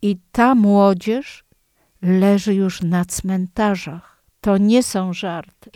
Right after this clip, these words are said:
I teraz można byłoby dalej zastanowić się, proszę państwa, jaka będzie przyszłość narodu.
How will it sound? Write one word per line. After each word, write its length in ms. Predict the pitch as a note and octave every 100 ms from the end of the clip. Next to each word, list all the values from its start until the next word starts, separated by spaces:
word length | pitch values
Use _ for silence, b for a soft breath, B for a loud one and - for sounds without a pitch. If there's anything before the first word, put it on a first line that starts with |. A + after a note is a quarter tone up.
| -
I 80 | -
teraz 320 | D#4+ D#4+ D4
można 380 | D4 D4 D#4 C#4
byłoby 540 | D4 D4 D4 B3+ C#4+
dalej 580 | G3 C4 F4 F4+ C4 A#3+ B B
zastanowić 800 | A3 C#4 C#4 - C#4+ D#4 D4+ C#4+ -
się, 160 | C4+
proszę 380 | - C#4 - C4
państwa, 440 | D#4 D4+ - C4
jaka 340 | B3+ C#4+ - C4+
będzie 300 | C4+ C4 C4
przyszłość 600 | - D4+ C#4 C#4+ C4+ A#3
narodu. 680 | C4+ C4+ D#4 C#4 F#3+ F3+